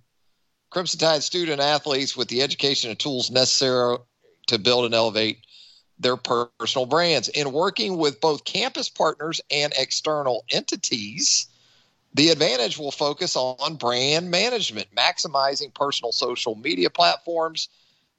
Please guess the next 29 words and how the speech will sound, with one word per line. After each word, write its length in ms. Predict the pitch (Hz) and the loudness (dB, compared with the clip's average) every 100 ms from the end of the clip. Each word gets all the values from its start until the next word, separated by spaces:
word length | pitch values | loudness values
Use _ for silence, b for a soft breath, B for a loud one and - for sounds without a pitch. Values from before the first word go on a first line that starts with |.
| - | -4
and 480 | 240 262 202 185 185 | -2 2 2 0 -2
financial 800 | - 147 139 139 135 139 131 135 | 0 0 0 -4 -2 -2 0 -2
literacy. 640 | 123 135 104 - - - - _ _ _ _ _ _ _ _ _ _ | -2 -2 -2 -2 -4 -8 -18 _ _ _ _ _ _ _ _ _ _
Sounds 340 | - 165 226 | 2 4 4
good. 360 | - 240 359 254 - _ _ _ _ _ _ _ _ _ _ | 2 2 2 -4 -14 _ _ _ _ _ _ _ _ _ _
You 140 | - 151 | -2 2
know, 180 | 247 | 2
first 300 | 220 180 - | 2 -2 -2
and 100 | 127 | -6
foremost, 580 | - 226 277 117 131 - | -2 -2 2 2 2 -2
it's 220 | 131 117 | -2 0
a 180 | 135 117 | 2 2
recruiting 520 | 113 104 - 339 320 | 0 -6 -4 -2 -2
tool 420 | 98 98 80 139 - _ - | -4 -4 -4 -6 -10 _ -2
that 200 | - 113 | 2 6
Alabama 500 | 117 110 104 107 107 | 6 4 0 -4 -2
Athletics 600 | 104 101 110 104 98 - | -2 -2 -2 -4 -4 -8
will 100 | 101 | -6
be 140 | 104 | -4
able 160 | 104 95 | -4 -4
to 60 | |
use 300 | 92 95 95 | -6 -4 -2
in 80 | 113 | 0
its 140 | 98 | 0
various 380 | - 104 98 90 | 0 0 2 0
sports, 320 | - 104 139 | 0 0 0
with 200 | 262 262 | 2 4
an 60 | 247 | 6
emphasis 1000 | 233 233 226 - 208 226 247 - - - | 4 4 0 0 0 0 0 -6 -8 -12